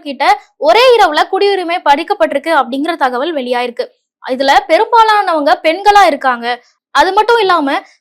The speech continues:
திருமணம் மாதிரியான விஷயங்கள் மூலமா யாருக்கெல்லாம் குடியுரிமை கிடைச்சிருக்கோ அவங்களோட குடியுரிமை எல்லாத்தையுமே ரத்து பண்ணிருக்காங்க அப்படிங்கிற மாதிரி தகவலும் வெளியாயிருக்கு. முக்கியமா குவைத்துல இந்த மாதிரியான நடவடிக்கை ஏன் ஏற்பட்டிருக்கு, இதுக்கு என்ன காரணம், யாரெல்லாம் இதனால பாதிக்கப்பட்டிருக்காங்க,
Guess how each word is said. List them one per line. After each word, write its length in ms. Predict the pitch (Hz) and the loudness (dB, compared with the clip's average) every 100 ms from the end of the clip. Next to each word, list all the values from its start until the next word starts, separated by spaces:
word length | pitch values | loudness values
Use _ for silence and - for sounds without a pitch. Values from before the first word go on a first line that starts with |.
| _ 440 | _ 2
திருமணம் 440 | 508 539 508 480 | 2 2 2 2
மாதிரியான 440 | 403 381 392 381 415 370 | 0 2 2 2 0 -2
விஷயங்கள் 360 | 320 381 359 330 | -4 -4 -2 -4
மூலமா 260 | 339 359 403 330 | -4 0 0 2
யாருக்கெல்லாம் 440 | 294 320 349 349 | 0 0 -6 -6
குடியுரிமை 420 | 330 339 330 311 294 | -6 -6 -6 -6 -4
கிடைச்சிருக்கோ 420 | 277 277 262 269 403 - _ _ 294 | -6 -6 -6 -4 -4 -8 _ _ 0
அவங்களோட 360 | 480 539 494 466 | 4 4 4 2
குடியுரிமை 340 | 392 403 392 370 339 | 0 -2 -2 -2 -2
எல்லாத்தையுமே 360 | 311 320 359 349 | -2 -4 -2 -2
ரத்து 180 | 285 359 | -2 -8
பண்ணிருக்காங்க 420 | 339 302 294 294 311 | -6 -4 -4 -2 -2
அப்படிங்கிற 280 | 262 320 311 | -4 -6 -6
மாதிரி 180 | 277 247 254 | -6 -8 -6
தகவலும் 360 | 254 269 302 349 | -4 -4 -6 -6
வெளியாயிருக்கு. 480 | 247 247 233 226 247 - _ _ _ 302 | -6 -6 -8 -8 -10 -10 _ _ _ -12
முக்கியமா 420 | 311 427 403 339 440 - _ - | 0 0 2 0 -2 -6 _ -2
குவைத்துல 440 | 339 427 508 427 415 | 2 2 4 4 4
இந்த 100 | 370 339 | 2 0
மாதிரியான 280 | 339 349 392 | 2 2 0
நடவடிக்கை 480 | 311 302 320 302 311 330 254 302 | 0 -2 -4 -4 -6 -6 -4 -4
ஏன் 120 | 466 370 | -2 -2
ஏற்பட்டிருக்கு, 500 | 339 330 - 262 277 269 | -4 -4 -4 -2 -2 -4
இதுக்கு 200 | 262 269 262 | -8 -4 -4
என்ன 120 | 311 494 392 | -2 -2 2
காரணம், 380 | 294 302 285 285 _ _ 277 | 2 2 -2 -6 _ _ 2
யாரெல்லாம் 380 | 339 466 480 453 | 4 4 2 0
இதனால 280 | 370 339 349 339 | -2 -2 0 0
பாதிக்கப்பட்டிருக்காங்க, 800 | 277 311 330 277 269 277 262 | -2 -2 -6 -6 -4 -2 -2